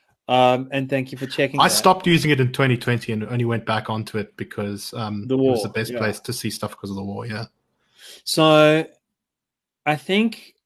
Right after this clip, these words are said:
Speaker 1: the Hunter Biden thing sort of connects to this ancillary point I'm trying to make, which is I think there really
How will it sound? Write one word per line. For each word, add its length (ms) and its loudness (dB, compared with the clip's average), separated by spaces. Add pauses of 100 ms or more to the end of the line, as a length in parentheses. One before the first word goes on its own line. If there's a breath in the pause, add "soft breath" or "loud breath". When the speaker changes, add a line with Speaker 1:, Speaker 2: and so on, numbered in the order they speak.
(960)
Speaker 1:
the 540 2
Hunter 320 -2
Biden 440 4
thing 260 -2
sort 180 0
of 240 -6
connects 380 -4
to 420 2 (320 soft breath)
this 180 -4
ancillary 460 2
point 260 -6
I'm 120 -8
trying 140 -12
to 60 -18
make, 280 -20
which 160 -12
is 180 -8 (720 soft breath)
I 140 6
think 200 2
there 140 6
really 400 2